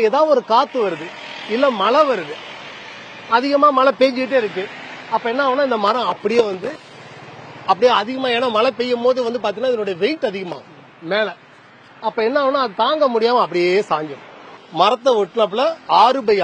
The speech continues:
ஆறு, ஆறு அடி, ஆறு அடி, ஆறு அடி நாலு பக்கமும் விட்டுட்டு தான் நீ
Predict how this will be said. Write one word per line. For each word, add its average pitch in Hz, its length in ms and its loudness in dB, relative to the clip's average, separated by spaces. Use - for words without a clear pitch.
ஆறு, 180 160 0
ஆறு 233 200 6
அடி, 254 120 -4
ஆறு 208 180 4
அடி, 233 120 -2
ஆறு 190 160 4
அடி 180 80 -2
நாலு 214 260 2
பக்கமும் 214 440 -4
விட்டுட்டு 226 380 -6
தான் 269 120 0
நீ 233 40 -6